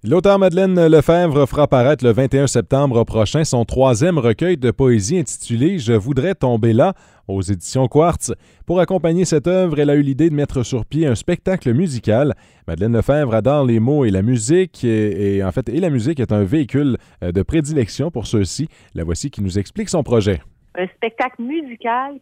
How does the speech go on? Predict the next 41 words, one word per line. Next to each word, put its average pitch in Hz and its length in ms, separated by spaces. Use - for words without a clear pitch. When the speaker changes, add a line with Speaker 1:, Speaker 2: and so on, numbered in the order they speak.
Speaker 2:
qui 214 100
est 180 80
basé 233 540
sur 320 160
un 208 160
recueil 208 440
de 185 100
poésie. 170 560
Mais 170 80
en 160 80
fait, 247 200
c'est 233 60
mon 190 140
plus 214 140
récent 220 340
recueil 226 320
qui 220 100
va 170 140
sortir 220 500
là, 196 140
en 185 160
septembre. 240 540
Et 175 80
puis, 196 240
on 180 120
voulait 180 280
monter 185 520
un 165 680
spectacle 269 400
de 240 80
musique 220 460
d'une 208 200
heure, 240 280
une 214 140
heure 220 140
et 220 120
demie 208 260
avec 190 240
des 180 120
chansons 214 380
populaires 196 680